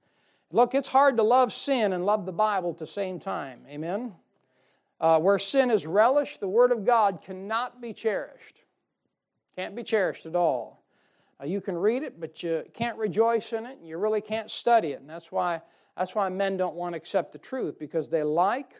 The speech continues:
what it is that they're doing. And if you love the truth of the Bible, then you'll believe it whether you can explain it or not. Amen? If you're here today and you love the truth,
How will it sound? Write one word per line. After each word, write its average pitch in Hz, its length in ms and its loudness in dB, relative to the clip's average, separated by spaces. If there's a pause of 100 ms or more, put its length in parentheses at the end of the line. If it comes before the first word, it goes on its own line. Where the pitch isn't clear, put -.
(100)
what 226 180 -4
it 247 140 -2
is 160 400 0
that 151 220 -8
they're 139 120 -8
doing. 135 380 -6 (880)
And 160 140 -4
if 156 120 -6
you 160 80 0
love 220 220 4
the 285 80 -6
truth 262 280 -2
of 262 100 2
the 247 60 2
Bible, 202 420 4
then 196 160 -2
you'll 180 120 -6
believe 208 340 0
it 262 100 -2
whether 214 240 0
you 180 100 -4
can 180 160 -12
explain 170 540 -12
it 214 140 -2
or 240 80 2
not. 156 440 -6 (440)
Amen? 170 420 -16 (380)
If - 60 -16
you're 165 100 -6
here 214 100 4
today 214 300 -2
and 220 80 -4
you 220 80 -2
love 214 240 2
the 233 60 -8
truth, 226 540 -2